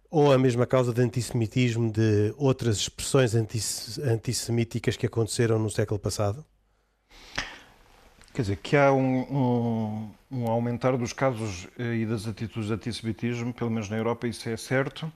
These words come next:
Speaker 2: Eh, a motivação desta lei, em conc-, ou desta proposta de alteração da lei, eu, eu desconheço-a, e o Isaac também desconhece,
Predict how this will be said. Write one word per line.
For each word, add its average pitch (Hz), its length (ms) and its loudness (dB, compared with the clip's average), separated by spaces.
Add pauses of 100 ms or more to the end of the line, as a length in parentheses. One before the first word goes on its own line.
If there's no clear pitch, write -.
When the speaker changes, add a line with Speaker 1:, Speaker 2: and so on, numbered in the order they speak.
(800)
Speaker 2:
Eh, 113 360 0
a - 40 -2
motivação 120 460 0
desta 117 260 0
lei, 113 360 0
em 104 80 -4
conc-, 104 240 -8
ou 127 80 0
desta 120 280 -2
proposta - 440 -8
de 113 60 -4
alteração 113 400 -4
da 117 80 -2 (140)
lei, 110 200 -2 (140)
eu, 104 320 -8
eu 98 180 -6
desconheço-a, 117 680 -6 (500)
e 117 180 -2
o 113 320 0
Isaac 110 220 0
também 113 160 -2
desconhece, 113 680 -6